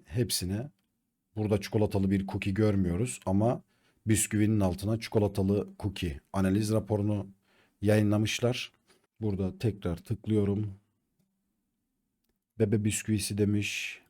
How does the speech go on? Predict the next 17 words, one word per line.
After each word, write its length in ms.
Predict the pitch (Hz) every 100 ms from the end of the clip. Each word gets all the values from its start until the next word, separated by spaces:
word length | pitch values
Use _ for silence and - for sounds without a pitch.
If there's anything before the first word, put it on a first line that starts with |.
| -
Onun 200 | 98 104
analiz 360 | 101 104 98 101
raporuna 380 | 95 98 98
tıklıyorum. 640 | 98 - 95 95 98 98 -
Burada 360 | 107 104 98 95
çikolata 460 | - 98 95 95 -
cookie 320 | 98 - 104
var. 160 | 104 - - _ -
Yani 540 | 156 160 120 135 156 -
şöyle 340 | - 170 143
söyleyebiliriz 600 | - 110 101 98 95 95
arkadaşlar. 680 | 95 95 92 95 95 127 -
Sadece 760 | - - 170 170 139 139 143 127
bir 220 | 170 165
tane 280 | 131 123 120
protein 420 | 123 123 131 131
tozunu 520 | 120 113 98 101 131